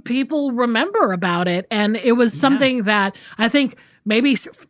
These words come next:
Speaker 1: spooked me out a little too much in ninety-four, but I'm so glad I finally saw it because Brandon
Speaker 2: Me
Speaker 1: Lee is, like,
Speaker 2: too.
Speaker 1: incredible. And he's such a hottie, but also, like, funny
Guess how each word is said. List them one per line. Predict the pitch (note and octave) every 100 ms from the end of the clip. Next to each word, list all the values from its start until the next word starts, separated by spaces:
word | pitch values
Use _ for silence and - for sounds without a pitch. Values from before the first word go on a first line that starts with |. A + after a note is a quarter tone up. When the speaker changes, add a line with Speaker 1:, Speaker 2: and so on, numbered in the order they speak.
| -
Speaker 1:
spooked | - - C#4+ D4 -
me | C4 A3
out | G#3 C#4+
a | F4+
little | F4 F4+ F#4 F4
too | - F#4+
much | E4+ F4 -
in | E4 D#4+ D#4+
ninety-four, | E4 F4 E4+ F4 F4 F#4 F4+
but | C4+ A3+ A3 -
I'm | A3+ C4 C4+ G3+ _
so | - - - C4+ C#4+
glad | B3 A3+ G#3+
I | F#3+
finally | - F#3+ F3 D#3+
saw | - E3+ D#3+ D3
it | A#2+
because | - C#3+ D#3 D3 C#3+ - _ - - _ _ _ _ _ _ _ -
Brandon | A3 C#4+ C4
Speaker 2:
Me | G#3+
Speaker 1:
Lee | G#3+ G#3+
is, | F#3+ - -
like, | A#3+ G#3 G3
Speaker 2:
too. | - C3 -
Speaker 1:
incredible. | G#3+ F#3 - F3+ E3+ F3 E3+
And | A3+
he's | C#4 -
such | - C#4+ -
a | D4+
hottie, | B3 - A#3+ A3+ A3 A3 G#3+ G3+ - - -
but | C#4 C4
also, | C#4 - F#4
like, | E4+ D#4 -
funny | - - B3+ A#3 B3+ B3 A#3+ B3